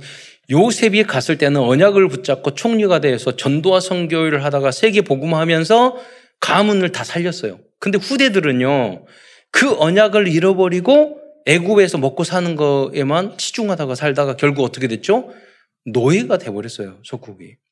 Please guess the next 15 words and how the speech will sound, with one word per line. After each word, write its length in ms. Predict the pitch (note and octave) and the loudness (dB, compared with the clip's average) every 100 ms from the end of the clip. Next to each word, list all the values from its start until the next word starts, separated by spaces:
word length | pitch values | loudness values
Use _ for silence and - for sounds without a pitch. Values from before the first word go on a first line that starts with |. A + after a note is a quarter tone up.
| _ _ _ _ - | _ _ _ _ -14
바로 480 | - F#3+ A#3 C4+ - | -4 -2 -2 -4 -6
그, 380 | E3 B2 A2 - | -6 -6 -8 -4
여러분이 720 | C3+ F#3+ A3 G#3+ A#3 C#4 - - - _ _ _ - | 0 2 2 0 0 -2 -6 -20 -20 _ _ _ -4
그냥 360 | G3+ A3 A3 | 2 2 2
조상들이 640 | A3 E3+ E3 G#3 G3 F#3 F#3 | -4 -2 0 0 2 0 0
받은 360 | D#3+ D#3+ F3 | -2 -2 -2
응답, 500 | D3 C#3 D#3+ E3 - - B3 | 0 2 2 0 -4 -20 -12
뭐, 180 | F#3 F3 | -6 -4
이, 540 | F3 E3+ - - - - | -4 -8 -10 -14 -18 -8
그, 220 | F3 D3 | -6 -6
그런 280 | - F#3 F#3 | -4 -2 -2
거 80 | D#3+ | -4
생각하고 460 | G3+ F3+ D#3+ D3 | -4 -4 -4 -6
살다가, 720 | C#3 E3+ E3+ D3 F3+ F#3 G#2 - - _ - | -4 -4 -2 -2 2 2 0 -8 -20 _ -8
살다가, 600 | F#3+ F#3 E3+ D#3+ - | -4 0 2 0 -2